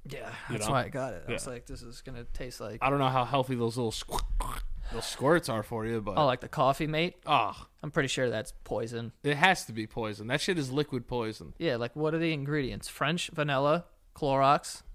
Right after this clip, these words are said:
Speaker 1: Drano.
Speaker 2: And what kind of, what, what French vanilla, what, why is their vanilla different than ours?
Speaker 1: Yeah. Wait.
Speaker 2: Amer-, American vanilla is really good.
Speaker 1: I like vanilla, regular vanilla.
Speaker 2: But is regular vanilla actually French vanilla?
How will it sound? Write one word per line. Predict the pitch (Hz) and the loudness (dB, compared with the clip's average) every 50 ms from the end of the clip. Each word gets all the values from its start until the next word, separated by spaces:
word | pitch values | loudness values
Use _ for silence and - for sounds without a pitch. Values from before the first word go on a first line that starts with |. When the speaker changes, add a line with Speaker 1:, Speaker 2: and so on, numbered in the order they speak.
| - - - - - _ - | -18 -20 -20 -20 -20 _ -6
Speaker 1:
Drano. | 135 135 135 131 135 143 214 | -4 -4 -2 0 2 4 4
Speaker 2:
And | 240 | 6
what | 269 294 294 277 | 8 8 8 8
kind | - 277 277 269 | 6 4 6 6
of, | 269 262 | 4 4
what, | 254 269 269 262 - 247 | 4 2 0 0 0 -2
what | 262 262 254 | -2 -2 0
French | - - 269 262 240 - | 0 2 2 2 2 0
vanilla, | 226 233 240 247 262 247 233 220 | -2 0 2 4 4 4 4 4
what, | 226 233 226 - 214 | 4 2 2 0 -4
why | 208 220 214 226 226 | -4 0 2 4 4
is | 233 214 208 | 4 6 4
their | 247 240 | 2 2
vanilla | 208 233 233 240 233 226 | 2 4 6 6 6 6
different | 214 196 240 233 - 240 226 214 | 6 6 4 2 4 2 4 6
than | 240 254 | 8 8
ours? | 269 269 254 202 - - - - - - - _ _ _ _ _ _ _ _ _ _ _ _ _ _ _ _ _ _ _ - - | 10 10 10 8 6 4 0 -8 -12 -14 -16 _ _ _ _ _ _ _ _ _ _ _ _ _ _ _ _ _ _ _ -4 2
Speaker 1:
Yeah. | 214 233 226 202 147 113 123 - - _ _ _ _ _ _ _ _ _ _ _ _ - | 6 8 10 10 10 8 4 -2 -12 _ _ _ _ _ _ _ _ _ _ _ _ 6
Wait. | 240 214 - | 6 8 6
Speaker 2:
Amer-, | - - - | 6 4 -2
American | - 226 277 294 262 226 190 196 180 | 0 4 8 8 8 8 6 2 0
vanilla | 185 190 208 220 220 220 | 2 4 6 6 6 6
is | 214 202 | 4 2
really | 214 254 269 277 285 | 2 4 4 4 4
good. | 247 240 359 370 330 220 151 135 - - - - | 4 6 10 12 12 12 10 8 0 -8 -8 -2
Speaker 1:
I | 147 156 | 2 4
like | 214 262 262 196 139 | 4 4 4 2 2
vanilla, | 143 160 147 147 127 135 156 160 180 170 - | 0 0 0 0 0 2 2 2 0 0 0
regular | 175 170 170 214 190 185 165 175 170 | 6 8 8 8 8 8 6 6 6
vanilla. | 151 175 165 170 180 196 165 117 110 - | 6 4 4 6 6 6 4 2 0 4
Speaker 2:
But | - 160 160 | 6 6 8
is | 165 156 143 | 8 6 6
regular | 165 170 180 190 185 185 175 | 4 4 4 4 2 0 0
vanilla | 160 170 175 180 175 175 170 165 | -2 -2 -2 0 2 4 6 6
actually | 165 165 - 170 151 143 | 6 4 2 -2 -4 -2
French | - - 180 196 190 - | 0 0 0 0 0 -2
vanilla? | - 147 135 127 117 107 101 92 92 95 | -6 -6 -4 -2 -2 -4 -4 -6 -8 -10